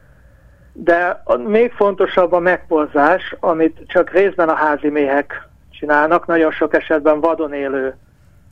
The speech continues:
méhek, legyek, esetleg lepkék végzik a növények megporzását, és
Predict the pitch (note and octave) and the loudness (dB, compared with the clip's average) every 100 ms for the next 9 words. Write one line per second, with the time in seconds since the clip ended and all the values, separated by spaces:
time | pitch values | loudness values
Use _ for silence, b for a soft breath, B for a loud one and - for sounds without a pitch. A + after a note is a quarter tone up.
0 | _ F3 F#3+ G#3 D#3+ D#3 D3+ - - - | _ 0 2 4 4 2 2 -4 -18 -12
1 | - E3 D#3 D3+ C#3+ C#3 - - _ _ | 0 0 2 0 0 -4 -10 -16 _ _
2 | - - - - - D3 C#3 C#3 D#3 - | -20 -20 -10 -8 -6 -4 0 2 2 0
3 | - F#3 G3+ - - - - - - - | 2 4 2 -2 -20 -20 -20 -20 -20 -20
4 | - - - E3 D#3 E3+ D#3 D#3+ D#3+ D#3 | -20 -20 -2 0 0 -2 0 0 2 2
5 | D3+ D3+ D#3 D#3 - F#3 F#3 F#3 E3+ F#3+ | 2 0 0 -4 0 2 4 2 2 -2
6 | F#3 E3+ | 0 -2